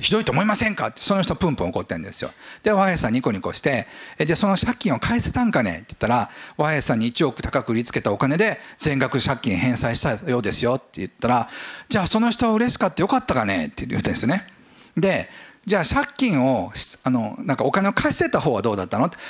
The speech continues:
や、もちろん全額返ってきたから、すごいハッピーだと思いますよ」って言ったら、「じゃあ全員ハッピーでよかったかね？」って言うんですよね。この感覚なんですよ。で、自分が損したなんていうふうな感覚がないから、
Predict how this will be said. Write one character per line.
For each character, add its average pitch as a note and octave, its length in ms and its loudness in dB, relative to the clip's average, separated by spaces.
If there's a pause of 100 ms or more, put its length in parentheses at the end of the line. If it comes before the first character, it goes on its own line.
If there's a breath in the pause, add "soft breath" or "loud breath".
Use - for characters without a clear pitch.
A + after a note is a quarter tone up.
(140)
や、 A#2 80 0
も A2 120 0
ち - 120 0
ろ A3 100 4
ん - 20 2
全 G3+ 220 2
額 F#3+ 320 4
返 F3+ 160 2
っ F3 40 -4
て E3+ 100 -2
き - 80 -6
た C#3+ 100 0
か G2+ 80 0
ら、 F#2+ 300 2 (280 loud breath)
す - 140 -2
ご D3 160 4
い A2+ 60 0
ハ B2+ 220 0
ッ - 20 -2
ピ B2+ 100 -2
ー G2+ 40 2
だ F#2+ 100 0
と A#2 80 -2
思 G#2 80 2
い G#2 40 0
ま G#2+ 120 0
す - 100 -4
よ」 A2+ 240 0
っ - 60 -20
て - 160 -2
言 - 20 2
っ G2+ 80 2
た - 40 -4
ら、 - 40 -18 (320 loud breath)
「じ C#3+ 100 0
ゃ B3 120 4
あ D#3+ 80 2
全 A3 260 2
員 A3 80 2
ハ B3+ 120 2
ッ - 20 0
ピ - 160 -2
ー - 20 -4
で D3+ 60 4
よ A#3+ 80 2
か E4+ 100 2
っ - 20 0
た - 120 2
か C#3 100 2
ね？」 A2 160 0
っ - 40 -2
て - 80 -12
言 G2 100 -2
う - 20 0
ん - 20 0
で - 80 0
す G2 60 -2
よ G2+ 80 -2
ね。 G3 240 0 (500 loud breath)
こ G#3+ 140 2
の G#3+ 100 2
感 G3+ 220 0
覚 F3+ 180 4
な D#3 120 2
ん C3 40 0
で F#2+ 120 0
す - 80 -6
よ。 - 180 -10 (560 loud breath)
で、 D#3 60 2
自 C#3+ 160 0
分 G3 180 2
が G#3 100 4
損 C4 300 2
し B3 60 -2
た F3+ 120 2
な C#3+ 120 2
ん A#2 80 0
て A#2+ 100 -6
い A#2 100 0
う A2+ 40 -2
ふ A2 80 -4
う A#2+ 40 0
な F#2 120 -2
感 D#3 240 0
覚 D3+ 180 -4
が D3+ 60 0
な B3+ 160 2
い B3 100 0
か G3 140 2
ら、 A#3 320 2